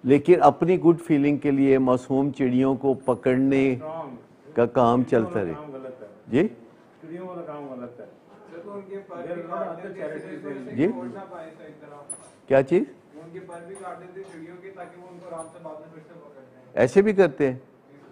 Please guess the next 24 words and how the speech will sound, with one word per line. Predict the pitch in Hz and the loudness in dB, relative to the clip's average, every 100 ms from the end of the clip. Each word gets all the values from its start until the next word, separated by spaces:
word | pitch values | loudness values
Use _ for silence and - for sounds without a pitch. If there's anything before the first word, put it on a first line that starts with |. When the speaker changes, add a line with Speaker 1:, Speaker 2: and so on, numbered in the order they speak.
| - | -8
Speaker 1:
जाहिर | 101 92 107 | -6 0 2
है, | |
अपने | 147 143 143 | 2 2 -2
profession | 156 131 143 120 - | -2 -4 0 0 0
में | 147 147 147 | -2 0 2
innovation | 135 135 131 127 135 | 2 2 2 2 -2
की | 131 147 | 0 0
हर | 127 101 | 2 2
एक | 104 | 0
को | - 147 | 0 -2
इजाज़त | 123 104 107 - 120 127 | 0 0 -2 -6 -10 -8
है। | 107 110 - - - - - - - - - - - - - - - | -8 -10 -14 -20 -20 -20 -20 -20 -20 -20 -20 -20 -20 -20 -20 -20 -12
मतलब, | 90 104 117 | -4 2 8
इस, | 135 131 127 - | 10 8 4 -6
इसमें | 123 - 139 135 | -8 0 2 4
तो | 147 135 | 4 4
उनके | 131 123 135 | 4 4 4
लिए | 127 135 | 6 4
आसानी | 127 - 123 139 | 4 2 2 6
है | 143 | 4
कि | 127 | 4
यहाँ | 139 127 120 131 | 2 2 2 2
से | 151 | 6
उड़े, | 131 127 127 | 6 6 4